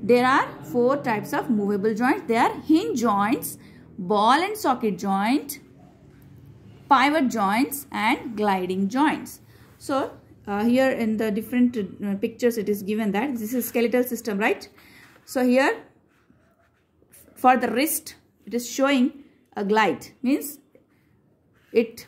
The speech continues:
moves like a glide, that's why it is called gliding joint. And our neck joint, which, uh,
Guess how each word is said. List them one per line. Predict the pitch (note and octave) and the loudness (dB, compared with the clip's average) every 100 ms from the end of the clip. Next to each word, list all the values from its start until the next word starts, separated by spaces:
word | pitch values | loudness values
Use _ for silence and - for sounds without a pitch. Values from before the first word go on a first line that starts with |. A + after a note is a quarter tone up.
| G#3+ | 0
moves | A#3+ F#4 F#4 | 2 2 2
like | C4 G#3 | 2 2
a | |
glide, | G3 G3 A3+ F#3+ | 0 0 -2 -4
that's | G#3+ G#3 - | -4 -4 -2
why | A3 | -4
it | F#3+ | -4
is | G3+ | -8
called | - G3+ D#4+ - - | -6 -2 0 -2 -2
gliding | G#3 F#3+ F3+ F#3 | 0 0 0 -2
joint. | G#3 A#3+ E3+ - - - - _ _ - | 0 0 0 -8 -20 -20 -20 _ _ -2
And | C4+ D4 E4+ F#4 - _ - - - - - _ _ _ - - - | 2 4 2 -4 -18 _ -20 -20 -20 -20 -20 _ _ _ -20 -20 -4
our | A3+ C4 | 2 4
neck | B3+ C#4+ F4 - - - - - - - G3+ | 4 4 0 -6 -16 -18 -20 -20 -20 -12 -2
joint, | A#3+ G#3+ A3 G4+ - - - - - - - - - | 2 2 2 0 -4 -14 -20 -20 -20 -20 -20 -20 -6
which, | B3 B3 - | -4 -4 0
uh, | A3+ G#3+ G3 F#3 | 2 2 0 -4